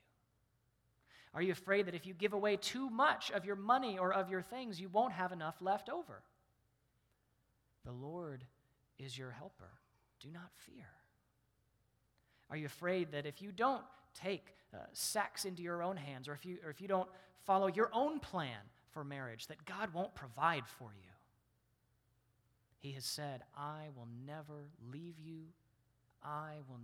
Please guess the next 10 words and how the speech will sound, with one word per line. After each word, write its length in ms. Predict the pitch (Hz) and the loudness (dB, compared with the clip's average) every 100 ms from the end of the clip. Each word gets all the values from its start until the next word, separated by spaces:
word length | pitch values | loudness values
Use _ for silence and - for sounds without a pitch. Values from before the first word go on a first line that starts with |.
| 117 | -10
never 440 | 139 135 135 131 - _ _ | -10 -10 -12 -14 -16 _ _
forsake 680 | - 123 - - 104 _ - | -10 -4 -4 -4 -10 _ -20
you." 100 | - _ _ _ _ _ - | -20 _ _ _ _ _ -12
So 180 | - 135 | -8 -6
we 180 | 151 | -6
can 300 | 170 175 196 | -8 -8 -8
confidently 880 | 185 - 233 285 226 147 117 - 117 | -8 4 6 6 2 -8 -12 -16 -14
say, 320 | - 113 117 | -14 -12 -12
"The 120 | 120 143 | -10 -8
Lord 680 | 135 151 240 262 180 156 | -6 2 6 8 8 4